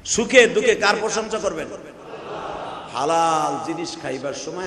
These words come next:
হালাল কাজ করার সময়। আল্লাহ আমাদের সবাইকে তৌফিক দান করুন। আসেন তওবা করে, আস্তাগফিরুল্লাহ রাব্বি মিন কুল্লি জামবি ওয়া আতুবু ইলাইহি, লা হাওলা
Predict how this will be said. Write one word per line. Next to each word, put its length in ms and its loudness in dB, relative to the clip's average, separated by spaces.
হালাল 340 -6
কাজ 220 -10
করার 180 -8
সময়। 200 -14
আল্লাহ 240 -2
আমাদের 180 -4
সবাইকে 360 -2
তৌফিক 380 -4
দান 260 -4
করুন। 140 -8
আসেন 300 -2
তওবা 220 6
করে, 180 2
আস্তাগফিরুল্লাহ 960 2
রাব্বি 720 4
মিন 240 2
কুল্লি 680 -2
জামবি 320 -2
ওয়া 1000 -4
আতুবু 320 0
ইলাইহি, 560 0
লা 220 6
হাওলা 500 4